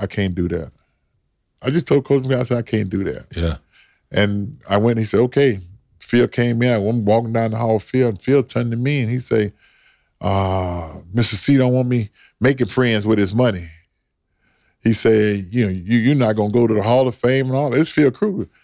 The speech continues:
Speaker 1: And I'm just sitting there walking, listening. The guy sitting in his office and he got the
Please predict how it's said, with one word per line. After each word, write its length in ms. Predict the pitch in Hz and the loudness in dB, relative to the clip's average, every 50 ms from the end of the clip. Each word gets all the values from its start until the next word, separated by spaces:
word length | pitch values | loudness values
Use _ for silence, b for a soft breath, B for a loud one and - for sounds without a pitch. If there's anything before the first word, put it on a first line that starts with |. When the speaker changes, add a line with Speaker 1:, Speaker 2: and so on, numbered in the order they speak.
| _ _ _ _ _ _ _ _ _ _ _ _ | _ _ _ _ _ _ _ _ _ _ _ _
Speaker 1:
And 160 | - 104 107 | -2 0 2
I'm 140 | 123 151 160 | 2 2 0
just 140 | 135 107 98 101 85 101 95 87 - | 0 -2 -2 -4 -8 -8 -8 -6 -2
sitting 200 | - 117 120 120 | 0 0 0 0
there 100 | 117 113 | 0 0
walking, 340 | 110 117 120 117 113 117 123 | 0 0 0 0 -2 0 2
listening. 360 | 139 143 135 - 107 98 104 | 2 2 0 -2 -6 -4 0
The 60 | 120 | 0
guy 80 | 120 127 | 0 0
sitting 280 | - - 131 123 120 | 0 0 -2 -2 -2
in 60 | 117 | -2
his 60 | 113 117 | 0 0
office 380 | 135 156 165 160 - 123 113 104 | 2 2 0 -2 -2 -2 -2 -2
and 100 | 107 117 | -2 -2
he 80 | 131 | 0
got 240 | 123 127 120 110 98 | 2 2 0 0 -2
the 120 | 107 104 | -6 -12